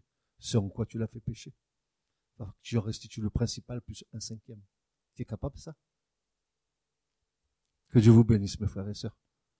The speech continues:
Que cette, cette prédication de ce matin reste le plus longtemps possible gravée dans nos cœurs, parce que Dieu nous, nous, nous attendra sur ce terrain.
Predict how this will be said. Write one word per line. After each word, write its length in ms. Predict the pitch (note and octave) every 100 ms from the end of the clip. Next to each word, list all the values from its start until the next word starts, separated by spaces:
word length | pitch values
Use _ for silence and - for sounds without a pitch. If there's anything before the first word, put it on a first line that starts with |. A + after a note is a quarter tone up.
| _ _ _ _ _
Que 340 | - A#2 A#2 G2+ _ _ _ _ _ _ -
cette, 360 | - B2 - - _ _ _
cette 260 | - - B2
prédication 540 | C#3+ B2+ B2+ C#3 D3
de 100 | B2+
ce 140 | A#2+ C3
matin 420 | A#2+ C#3 C3 A#2+ _ _ _ _ _ _ _
reste 480 | G#2 D3 - - - _ _
le 60 | B2
plus 160 | - D3+
longtemps 480 | C#3+ B2+ C#3 C3+ -
possible 280 | B2+ - B2
gravée 320 | G2+ B2 A#2+
dans 140 | A#2 A#2
nos 120 | A2+
cœurs, 300 | - A#2+ A#2 _ _ _ _ _ _ _ _ _ _
parce 200 | - B2+
que 300 | - B2+ A#2 - - - - - _ _
Dieu 240 | A#2 C3 C3
nous, 220 | B2 A2 C3 -
nous, 320 | A#2 C3 D3+
nous 280 | C3 B2+ C3+
attendra 360 | B2 A2+ A2+
sur 160 | A2 A#2
ce 140 | -
terrain. 280 | A#2 G#2+ F#2+